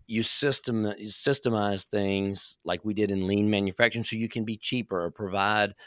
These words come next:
a better service. But today we're actually talking about systemizing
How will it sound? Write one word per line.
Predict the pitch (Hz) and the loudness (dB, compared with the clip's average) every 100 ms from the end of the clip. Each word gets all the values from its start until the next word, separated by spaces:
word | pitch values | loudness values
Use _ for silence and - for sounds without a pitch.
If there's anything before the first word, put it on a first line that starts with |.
| - | -8
a | |
better | 95 104 98 | 0 2 2
service. | 85 113 113 92 - | 0 0 0 -2 -6
But | 120 - | -8 -4
today | 135 117 123 190 247 208 | -2 0 2 2 2 0
we're | 113 - | 0 0
actually | 175 202 - 196 | -2 -2 -4 -6
talking | - 104 - 107 | -2 -4 -4 -6
about | 98 98 - - - - | -2 -4 -6 -20 -14 -6
systemizing | - 147 - 139 123 110 110 107 107 107 104 107 | 0 0 0 -2 0 2 2 2 0 -2 -2 -4